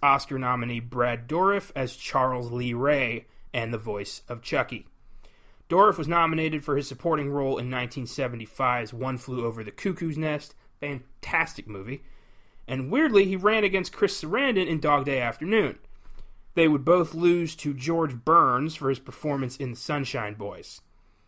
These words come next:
Dourif has stuck with this series the longest, and without him, Chucky wouldn't be half as iconic as he became.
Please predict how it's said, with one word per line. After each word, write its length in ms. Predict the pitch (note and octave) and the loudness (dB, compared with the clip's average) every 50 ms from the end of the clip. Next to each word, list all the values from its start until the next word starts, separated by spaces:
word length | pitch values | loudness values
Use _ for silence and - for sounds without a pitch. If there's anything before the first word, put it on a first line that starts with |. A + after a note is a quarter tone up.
| _ - _ _ _ _ _ _ _ _ - - | _ -20 _ _ _ _ _ _ _ _ -4 4
Dourif 300 | F3+ G3 G#3+ A3+ A3 F3+ | 6 8 8 8 6 4
has 100 | G3 F3 | 0 -4
stuck 260 | - - G#3 F#3+ F#3 | -2 2 2 2 2
with 120 | - E3 - | 2 -4 -4
this 120 | D#3 - | -4 -4
series 360 | - - F3 E3+ D#3+ D3 B2 | -4 -2 0 0 0 0 -2
the 100 | A#2+ A#2 | -4 -6
longest, 560 | G#2+ A#2+ C3+ D3+ E3 F3+ F#3+ G3 G3 - - - | -4 -2 0 0 0 2 2 0 0 -2 -8 -8
and 120 | B2 B2+ | -6 -4
without 340 | B2+ C3+ D3+ D#3+ F3 E3 D3 | -4 0 2 2 2 2 0
him, 260 | F3 E3+ D#3+ D#3+ D#3+ | -2 -4 -4 -4 -6
Chucky 340 | - - F3+ E3 - E3 D#3 | -6 -2 -2 -2 -2 -2 -4
wouldn't 260 | C#3+ D3+ D3+ C#3 C#3 | -2 -2 -4 -4 -4
be 100 | C#3 C#3+ | -6 -6
half 500 | - - - - D#3 D3 C#3 - - - | -6 -8 -8 -6 -2 0 0 0 0 -4
as 140 | C#3+ B2+ B2+ | -8 -6 -6
iconic 500 | A#2+ A2+ - - C#3 A#2+ A2+ G#2 G2+ B2+ | -6 -8 -6 -4 -4 -4 -4 -6 -8 -12
as 100 | - - | -12 -12
he 80 | A#2+ G#2+ | -12 -12
became. 440 | G#2 G2+ - - G2+ F#2 F2+ D#2+ | -12 -12 -10 -10 -12 -12 -12 -18